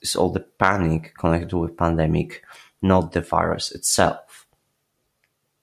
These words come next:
A lot of people started to prepare when they heard that coronavirus arrived in Poland, like in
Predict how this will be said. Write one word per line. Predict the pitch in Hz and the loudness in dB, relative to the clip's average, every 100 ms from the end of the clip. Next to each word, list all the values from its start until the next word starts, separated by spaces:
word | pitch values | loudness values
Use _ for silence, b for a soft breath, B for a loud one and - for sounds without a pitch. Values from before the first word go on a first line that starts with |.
| _ _ - | _ _ 2
A | 113 | 4
lot | 123 | 6
of | 139 - | 4 4
people | 107 - 101 | 2 4 4
started | 104 - 90 - - | 4 2 0 0 -8
to | 82 | -8
prepare | - - 85 90 80 82 - B B B B | -8 -10 -2 2 4 2 -2 B B B B
when | 90 90 | 0 2
they | 87 | 2
heard | 80 87 87 85 | 2 2 2 2
that | - 80 82 80 - | 0 2 2 0 -8
coronavirus | - - 80 80 80 80 82 - | -8 -2 -2 0 2 2 0 -2
arrived | 82 82 80 - | 0 0 0 -4
in | 82 | -6
Poland, | - 82 82 71 127 - _ B B B | 0 2 2 0 -6 -12 _ B B B
like | - 80 80 80 | -2 2 0 -2
in | 80 80 80 80 | -4 0 0 -2